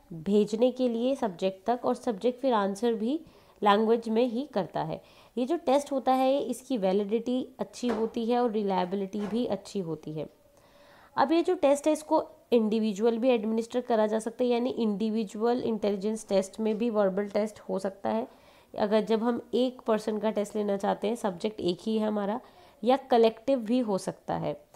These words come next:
ठीक है। तो वर्बल इंटेलिजेंस टेस्ट हम ग्रुप टेस्ट भी ले सकते हैं verbally,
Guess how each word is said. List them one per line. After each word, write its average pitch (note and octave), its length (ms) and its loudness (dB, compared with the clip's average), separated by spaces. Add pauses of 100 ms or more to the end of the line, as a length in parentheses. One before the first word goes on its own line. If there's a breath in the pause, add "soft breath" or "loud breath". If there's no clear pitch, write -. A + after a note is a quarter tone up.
(340 soft breath)
ठीक A#3+ 200 -2
है। C4 100 4
तो D4 140 -2
वर्बल A3+ 400 4
इंटेलिजेंस B3 560 0
टेस्ट B3 320 -4
हम B3 180 -2
ग्रुप G#3+ 320 -2
टेस्ट B3 320 0
भी A#3+ 100 0
ले A#3 140 2
सकते A#3+ 300 -4
हैं A#3 100 0
verbally, A3 460 -2